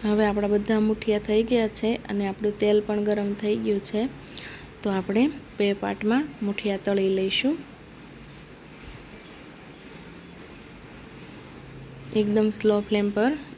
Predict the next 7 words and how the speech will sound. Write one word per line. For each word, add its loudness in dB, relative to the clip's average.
આઠથી 2
દસ 2
મિનિટ 2
થાય 0
છે 0
મુઠિયાને 2
તળતા. 2